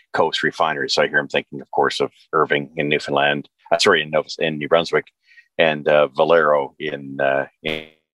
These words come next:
in Saint Romuald, uh, just outside of Quebec City. Um,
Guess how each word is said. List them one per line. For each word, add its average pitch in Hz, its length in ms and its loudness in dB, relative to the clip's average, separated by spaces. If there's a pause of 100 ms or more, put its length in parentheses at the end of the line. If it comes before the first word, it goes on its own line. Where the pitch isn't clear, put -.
(640)
in 69 600 -14
Saint 71 260 -2
Romuald, 76 560 2
uh, 71 120 2
just - 260 -4
outside 73 260 2
of - 100 -14
Quebec 69 260 0
City. 85 340 0 (580)
Um, 78 400 2